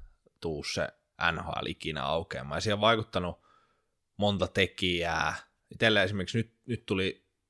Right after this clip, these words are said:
just yksi mieleen. Esimerkiksi Veini Vehviläinen oli semmoinen, että hän oli niinku dominoiva jo silloin seitsemäntoista, kahdeksantoistavuotiaana, kun sai Jyväskylässä akatemiassa ja liigassakin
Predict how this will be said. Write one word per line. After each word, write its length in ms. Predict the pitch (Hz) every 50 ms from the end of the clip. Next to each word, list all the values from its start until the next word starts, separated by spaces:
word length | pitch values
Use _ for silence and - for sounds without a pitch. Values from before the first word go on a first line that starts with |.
| _
just 320 | - 113 123 127 - - 98
yksi 260 | 98 92 - - 98
mieleen. 380 | 92 90 90 87 85 82 80
Esimerkiksi 280 | 82 82 90 92 95 98
Veini 300 | 110 113 113 104 101 95
Vehviläinen 640 | 98 101 101 87 87 87 80 80 78 76 71 73
oli 140 | 78 80 78
semmoinen, 420 | 73 95 90 90 82 78 78 76 73
että 240 | - - - 87
hän 140 | 87 92 92
oli 160 | 90 85 82
niinku 420 | 85 82 82 85 - 82 - - _ _ _ - 95 90
dominoiva 880 | 120 120 123 117 113 110 92 85 82 82 85 85 80 80 76 78 73 - -
jo 80 | 85 82
silloin 240 | 82 82 85 85 82
seitsemäntoista, 580 | 95 95 90 - - 85 80 76 78 - -
kahdeksantoistavuotiaana, 920 | - 85 85 - - 78 73 73 - - - 78 76 78 76 73 73 76 76 - _ _ _ - _ _ _ _ _ _ _
kun 100 | _ -
sai 180 | - 90 85 87
Jyväskylässä 520 | 90 90 87 80 - - - - - - - _ _ _ _ -
akatemiassa 840 | 95 - - 87 85 78 82 85 82 82 82 78 - - - 85
ja 200 | 82 78 76 - - -
liigassakin 640 | 90 87 87 85 80 78 - - - 78 78 -